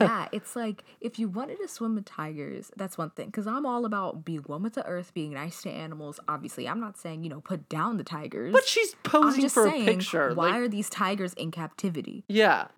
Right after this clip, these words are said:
Speaker 2: and I feel like she's also doing it for clout.
Speaker 1: Oh, absolutely. She has to be.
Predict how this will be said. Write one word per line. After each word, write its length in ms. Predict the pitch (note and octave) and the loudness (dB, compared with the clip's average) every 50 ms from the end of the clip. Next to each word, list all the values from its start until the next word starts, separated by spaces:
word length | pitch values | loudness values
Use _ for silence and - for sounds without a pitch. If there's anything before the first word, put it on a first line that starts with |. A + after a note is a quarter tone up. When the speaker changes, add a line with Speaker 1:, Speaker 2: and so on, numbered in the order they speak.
| _ - | _ 2
Speaker 2:
and 100 | A3 A#3 | 4 4
I 60 | B3+ | 4
feel 180 | - - D#4 D#4+ | 6 6 6 6
like 140 | E4 D#4 | 4 4
she's 180 | - - C4 A3+ | 2 2 4 6
also 300 | A#3 A3+ A3+ - - G#3 | 8 6 6 6 2 -2
doing 300 | F3+ F3+ G3 F3+ F#3 F#3 | 2 2 2 4 4 2
it 120 | F3+ E3 | 2 0
for 140 | - - D#3 | 0 -2 -4
clout. 480 | - - - D3+ C3+ A2+ G2+ B1+ - - _ _ _ _ _ _ _ _ _ _ _ _ _ _ _ _ _ _ _ _ - | -2 0 2 2 2 2 -2 -6 -8 -12 _ _ _ _ _ _ _ _ _ _ _ _ _ _ _ _ _ _ _ _ -4
Speaker 1:
Oh, 120 | A#3+ A#3 - - | -2 -2 0 0
absolutely. 440 | F#3 F3 - - F#3 E3 - D3+ | -2 -4 -4 -4 -6 -4 -4 -6
She 120 | D#3+ - F3 | -6 -4 -4
has 180 | F3+ E3+ E3+ - | -4 -4 -4 -6
to 80 | - D#3 | -10 -12
be. 240 | - - - F3+ | -12 -12 -14 -14